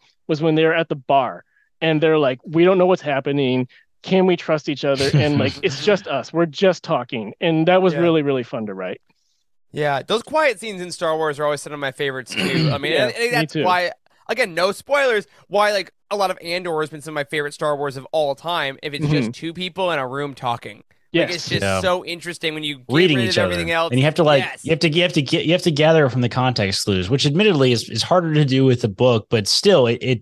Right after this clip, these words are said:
Speaker 2: like, there's also more room for scenery and description
Speaker 1: Mm-hmm.
Speaker 2: and, and
Speaker 3: Yeah.
Speaker 2: that sort of, like, chasing each other that happens with dialogue. And,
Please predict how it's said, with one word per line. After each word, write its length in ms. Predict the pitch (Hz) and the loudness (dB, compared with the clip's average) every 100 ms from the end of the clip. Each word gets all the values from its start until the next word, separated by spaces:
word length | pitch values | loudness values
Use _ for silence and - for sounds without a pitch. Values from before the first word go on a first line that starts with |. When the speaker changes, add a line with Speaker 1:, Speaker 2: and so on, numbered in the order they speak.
| _ | _
Speaker 2:
like, 300 | 127 127 117 | 0 2 2
there's 160 | 120 135 | 0 2
also 240 | 170 170 | 2 4
more 180 | 147 139 | 2 4
room 260 | 123 139 143 | 4 4 2
for 420 | - 120 113 104 - - - - - - _ - | 2 2 4 0 -4 -18 -18 -20 -20 -20 _ -8
scenery 680 | - 233 170 98 87 82 92 | -2 0 0 0 -2 -2 0
and 120 | 131 | 0
description 840 | 151 - - 202 - - 107 101 | 0 0 0 0 0 0 0 0
Speaker 1:
Mm-hmm. 120 | - | 2
Speaker 2:
and, 320 | 139 139 139 | 2 2 0
and 200 | - 143 | 0 0
Speaker 3:
Yeah. 200 | 180 233 | 0 0
Speaker 2:
that 180 | 147 156 | 2 2
sort 280 | - 170 160 | 2 2 4
of, 100 | 135 | 4
like, 200 | 139 117 | 2 2
chasing 440 | - 170 170 131 | 2 2 2 2
each 160 | 120 - | 0 0
other 180 | 104 101 | 0 0
that 100 | 104 | -2
happens 400 | 101 131 139 120 | 0 -2 -2 -2
with 140 | 113 | -2
dialogue. 760 | 92 110 123 92 90 82 90 113 | 0 0 0 0 -4 -4 -4 -2
And, 220 | 107 107 | -2 -4